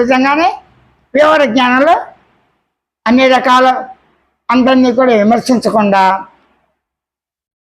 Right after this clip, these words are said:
ప్రేమతో చూసుకున్నట్టుగా ఈ దేహం ఎప్పటికైనా చచ్చిపోయింది కాబట్టి చచ్చిపోతుంది. రోజు నిద్ర లేదు వస్తుంది, మనసు వెళ్తుంది వస్తుంది, బుద్ధి లేదు వచ్చి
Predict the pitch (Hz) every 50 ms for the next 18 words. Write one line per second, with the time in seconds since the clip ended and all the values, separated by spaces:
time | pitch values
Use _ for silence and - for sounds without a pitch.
0 | _ _ _ _ _ _ _ _ _ _ _ _ - 202 226 233 254 254 254 240
1 | 247 220 202 190 190 190 196 - - - _ _ _ _ _ _ _ _ _ _
2 | _ _ _ _ _ _ _ - 277 294 277 - 302 302 254 240 247 220 220 220
3 | 202 160 - 196 202 190 185 190 180 - - _ _ _ _ _ _ _ _ _
4 | _ _ _ _ _ 254 269 262 196 240 262 269 285 277 262 269 254 262 285 285
5 | 269 277 262 247 - 285 269 285 277 254 240 254 254 240 226 208 220 190 202 220
6 | 214 214 214 214 - _ _ _ - 233 220 226 269 269 262 233 - 220 202 185
7 | 175 190 202 208 190 170 170 - - _ _ _ _ _ _ _ - 226 208 233
8 | 269 262 254 247 240 247 247 262 254 269 - - - 165 160 139 135 - _ _
9 | _ _ _ - 226 247 262 220 247 254 233 208 233 254 247 247 269 254 202 175
10 | - - - 185 165 156 135 - - _ _ _ _ _ - 208 254 214 196 269
11 | 247 220 220 214 196 190 - 214 - 214 -